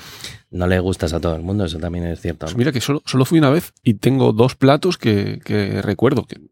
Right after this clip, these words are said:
Speaker 2: tampoco es muy habitual que yo recuerde muchos platos, pero
Speaker 1: <laughs>
Speaker 2: recuerdo una pasta con pichón que era
Speaker 1: Ujú.
Speaker 2: maravillosa y luego la caponata que iba con,
Speaker 1: Hostia, la caponata.
Speaker 2: con una anchoa y tal, que era... Que era leche.
Speaker 1: Teníamos un cliente allí en Focaccia, que era cliente de la casa también, que también murió el hombre hace un par de años.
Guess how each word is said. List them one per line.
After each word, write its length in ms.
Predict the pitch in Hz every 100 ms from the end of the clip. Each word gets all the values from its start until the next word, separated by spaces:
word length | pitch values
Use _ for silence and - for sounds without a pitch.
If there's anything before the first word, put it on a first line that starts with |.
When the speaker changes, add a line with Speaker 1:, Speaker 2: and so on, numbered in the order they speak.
| -
Speaker 2:
tampoco 280 | 78 95
es 40 | 101
muy 100 | 101
habitual 360 | 95 101 98
que 80 | 95
yo 60 | 95
recuerde 260 | 104 101 95
muchos 180 | 95
platos, 260 | 98 143 113
pero 140 | 101 98
Speaker 1:
<laughs> 1080 | 107 - - - _ _ _ _ - - 107
Speaker 2:
recuerdo 360 | 110 104 131
una 160 | 135 156
pasta 320 | - - -
con 220 | 107 104
pichón 360 | 95 101 123 135
que 100 | 113
era 560 | 120 107 98 95 95 _ -
Speaker 1:
Ujú. 320 | 107 98 107 151 _
Speaker 2:
maravillosa 600 | - 98 104 107 139 220 - -
y 220 | 104 101
luego 260 | 98 110
la 180 | 110 95
caponata 760 | 98 95 107 113 113 110 107 104
que 60 | 110
iba 160 | 104 98
con, 140 | 101
Speaker 1:
Hostia, 240 | 104 101
la 100 | 85 82
caponata. 260 | 82 -
Speaker 2:
con 100 | 113
una 120 | 117
anchoa 520 | 107 107 - 117 110 104
y 60 |
tal, 160 | 110 113
que 80 | 113
era... 380 | 117 98 98 - _ -
Que 120 | 110
era 100 | 107
leche. 220 | 101 - -
Speaker 1:
Teníamos 400 | - 101 120 117
un 140 | 117
cliente 680 | 90 92 101 104 92 104 131 -
allí 200 | 95 90
en 100 | 87
Focaccia, 320 | 92 104 -
que 80 | 87
era 100 | 82
cliente 520 | 76 - 85 80 85
de 100 | 85
la 100 | 82
casa 240 | 85 82
también, 240 | 82 82 90
que 160 | -
también 300 | 85 78 82
murió 260 | 87 80 85
el 80 | 80
hombre 300 | 85 82 82
hace 500 | 82 87 82 82 80
un 140 | 80
par 120 | 87 82
de 100 | 85
años. 360 | 90 113 -